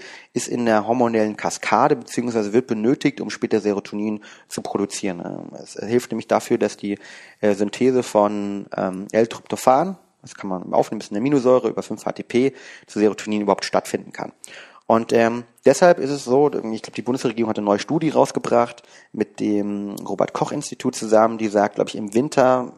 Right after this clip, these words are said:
knapp achtzig Prozent in Deutschland haben keine optimale, A K A eine Serotonin, äh, Entschuldigung, einen Vitamin-D-Mangel. Im Sommer sind's, glaub ich, um die sechzig Prozent. Auch die kann man gerne, glaub ich, verlinken, die Studie, super spannend. Und die zeigt eigentlich schon, wenn wir nicht rausgehen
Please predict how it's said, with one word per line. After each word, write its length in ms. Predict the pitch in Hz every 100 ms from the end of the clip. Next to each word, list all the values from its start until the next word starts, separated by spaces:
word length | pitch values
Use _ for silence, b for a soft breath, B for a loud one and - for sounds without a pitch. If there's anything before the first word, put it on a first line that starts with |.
| -
knapp 280 | - 110 -
achtzig 380 | 131 - - -
Prozent 320 | 117 - 107
in 80 | 104
Deutschland 420 | 107 110 113 104
haben 120 | 104
keine 280 | - 113 113
optimale, 680 | - - 113 107 127 127 127 B B B B _ _ -
A 100 | 113
K 160 | -
A 20 | 107
eine 380 | 104 101 101 104
Serotonin, 720 | 104 104 104 - 107 98 95
äh, 260 | 90 113
Entschuldigung, 380 | 101 - 104 101
einen 240 | 98 98 101
Vitamin-D-Mangel. 840 | - 104 104 107 101 127 156 156 B B B
Im 140 | - 107
Sommer 320 | 104 139 117
sind's, 200 | 113 -
glaub 220 | 117 107
ich, 80 | 107
um 80 | 117
die 80 | 101
sechzig 360 | 104 - -
Prozent. 500 | - 104 135 151 180 B B B -
Auch 140 | 101
die 120 | -
kann 140 | 123 127
man 140 | 107
gerne, 180 | 110 113
glaub 140 | 107
ich, 100 | 104
verlinken, 320 | - 107 131 120
die 80 |
Studie, 300 | 120 113 117
super 260 | 107 104 104
spannend. 320 | - 104 139 B B B
Und 60 |
die 100 | 113
zeigt 380 | - 120 135 -
eigentlich 220 | 120 123
schon, 240 | - 127 127 B -
wenn 160 | 127
wir 100 | 131
nicht 200 | 120 -
rausgehen 540 | 120 156 - - 98